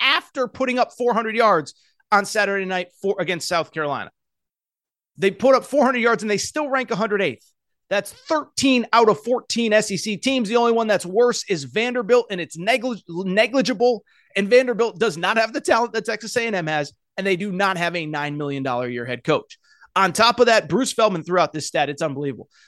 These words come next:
Texas A and M has now scored few, twenty-four points or fewer. In other words, no more than twenty-four points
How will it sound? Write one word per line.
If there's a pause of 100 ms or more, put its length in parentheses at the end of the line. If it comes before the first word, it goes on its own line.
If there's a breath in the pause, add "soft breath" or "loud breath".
(180 soft breath)
Texas
A
and
M
has
now
scored (220)
few,
twenty-four
points
or
fewer.
In
other
words,
no
more
than
twenty-four
points